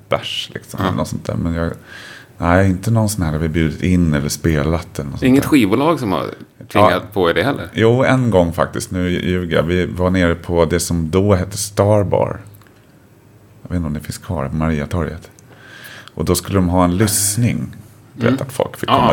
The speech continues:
Speaker 2: ja.
Speaker 1: dit och lyssna. Och då skulle vi vara där. Och det var jättepinsamt, tyckte jag. Jag tror vi drog kanske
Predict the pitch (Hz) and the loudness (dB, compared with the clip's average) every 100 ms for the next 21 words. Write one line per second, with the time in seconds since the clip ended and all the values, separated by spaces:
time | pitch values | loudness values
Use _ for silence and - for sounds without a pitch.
0 | 69 62 76 78 - 80 76 - 85 73 | 2 0 -2 -2 -2 -4 -4 -8 -4 -2
1 | 71 76 85 - - - - - _ - | -2 0 2 0 -4 -12 -20 -20 _ -20
2 | - 69 73 69 - 73 71 - - - | -16 -10 -10 -10 -12 -12 -10 -10 -10 -12
3 | - - - - - - - - _ - | -12 -14 -18 -20 -20 -20 -20 -20 _ -20
4 | - - - 78 73 76 - 78 71 - | -20 -10 -6 -4 0 -2 0 0 0 -4
5 | - - | -8 -6